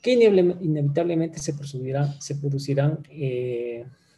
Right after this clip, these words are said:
por el afán de niños y niñas de aumentar su nivel de competencia, ya sea social, intelectual o física,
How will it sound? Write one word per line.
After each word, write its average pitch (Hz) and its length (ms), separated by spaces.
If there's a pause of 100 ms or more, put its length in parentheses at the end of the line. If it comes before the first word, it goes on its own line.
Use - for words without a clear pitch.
(140)
por 202 140
el 185 80
afán 151 280
de 139 120
niños 147 300
y 143 40
niñas 139 320
de 135 60
aumentar 123 420
su 131 160
nivel 120 260
de 120 120
competencia, 190 640
ya 117 120
sea - 220
social, 160 480
intelectual 143 560
o 123 60
física, 151 640